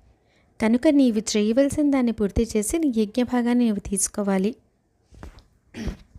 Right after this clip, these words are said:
దక్షిణుని తిరిగి ప్రాణాన్నిచ్చి భగునికి కన్నులు, భృగువుకు మీసములను,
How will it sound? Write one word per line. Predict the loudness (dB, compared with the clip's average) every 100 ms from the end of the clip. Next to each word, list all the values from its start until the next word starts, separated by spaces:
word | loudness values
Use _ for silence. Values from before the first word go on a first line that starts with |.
| -20 -20 -20 -20 -20 -10 0
దక్షిణుని | 4 4 4 0 2 4 4 2 0 -8 _ 0
తిరిగి | 2 2 2
ప్రాణాన్నిచ్చి | 0 0 0 0 -2 -2 -6 -10 -14 _ _ _ _ _ _ -2
భగునికి | 2 4 4 2 -2
కన్నులు, | 0 0 0 0 -2 -8 _ _ _ -8
భృగువుకు | 0 2 2 0 -2 -4 -4 -4
మీసములను, | 0 0 0 0 -2 0 -2 -2 -4